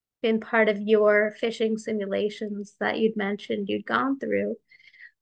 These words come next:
But, you know, often it is depending on, you know, who provides the training. Any training that I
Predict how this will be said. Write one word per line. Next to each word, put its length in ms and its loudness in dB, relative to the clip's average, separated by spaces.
But, 480 2
you 80 -2
know, 100 4
often 480 4
it 140 4
is 180 6
depending 580 -4
on, 320 -6
you 80 -8
know, 80 0
who 60 -4
provides 460 2
the 80 -8
training. 580 0
Any 180 4
training 340 6
that 120 6
I 260 4